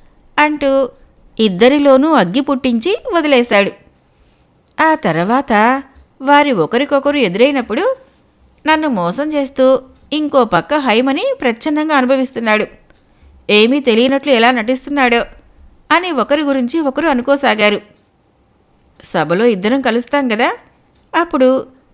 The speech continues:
సౌహార్ద చిహ్నంగా ఒకరినొకరం గ్రహించే వేళ ఈరోజు వాడికి చెయ్యి మార్చి ఇంకో చేత ధరించిన కరవాలంతో మరణం ప్రసాదిస్తాను అని పథకం వేసుకున్నాడు ధనవర్మ. సభలో కలిసేటప్పుడు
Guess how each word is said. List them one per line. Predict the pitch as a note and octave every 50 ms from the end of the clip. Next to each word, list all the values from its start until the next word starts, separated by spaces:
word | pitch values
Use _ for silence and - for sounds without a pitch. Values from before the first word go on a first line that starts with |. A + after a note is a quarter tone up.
| _ -
సౌహార్ద | - - G3+ F#3+ G3 A3+ C4 C#4 C#4 C4 A#3+
చిహ్నంగా | C4+ C#4+ C#4 - F#3 G3 A3 B3 B3+ B3 A3+ A#3+ D#4 F#4+ A4 B4 - _ _ -
ఒకరినొకరం | A#3 A3+ A#3+ - D#4 D4+ D4 C#4 C4+ C4+ C#4 C#4 B3
గ్రహించే | G3 F3 G3+ A#3+ C4+ C#4+ - D#4 D4
వేళ | C#4 B3+ A3+ G3+ G3 G3+ G3+ - - - _ _ _ _ _ _ _ _ _ _ -
ఈరోజు | A3 G#3+ G3+ F3 C#3+ C#3+ D#3 F#3+ A#3 C#4+
వాడికి | C4+ C#4 C4+ B3+ C4 C4 C4
చెయ్యి | C4+ - F#3+ F#3 A#3 C#4
మార్చి | C#4+ C4 B3 A3 G3+ G3+ - - F4+ G#4+ A#4+ A#4 - - _ _ _ _ _ -
ఇంకో | - C#4 D4 C#4 C#4+ C4
చేత | G#3+ - F#3 F#3+ A#3+ D4+
ధరించిన | D4 A#3 G3+ G3 A#3+ C4 C4 D4 C#4+ D4
కరవాలంతో | C#4 - F3 E3+ F#3+ A3+ C#4 D4 D4 C4+ B3+ A#3 A#3+ A#3+
మరణం | A#3+ A3 F#3 F#3 G3+ C4+ E4 E4
ప్రసాదిస్తాను | D#4 C#4 C4+ D4 C4 B3 B3 A#3+ - - A3+ G#3 G#3+ A3 G#3+ - - - - _ - - - _ _ - -
అని | D4+ E4+ F#4
పథకం | E4+ - A3 A3 A#3 A#3+ D4+ D#4+ D4+
వేసుకున్నాడు | C#4+ C4+ C4 - - A#3+ A#3 G#3 A3 D#4+
ధనవర్మ. | C4+ B3 A3 G#3+ G#3+ G#3+ G3 F#3+ G3 G3 F#3 - - - _ _ _ _ _ _ _ _ _ _ _ _ _ _ _ _ _ _ _ -
సభలో | - - F#3 D#3 C#3 D3+ D3 E3 G3+
కలిసేటప్పుడు | A3+ - G3 F3 D#3+ D#3 - A#3 C4 B3+ C#4+ C4+ C#4 A#3+ A3 G3+ G#3+ A#3+ C4 C4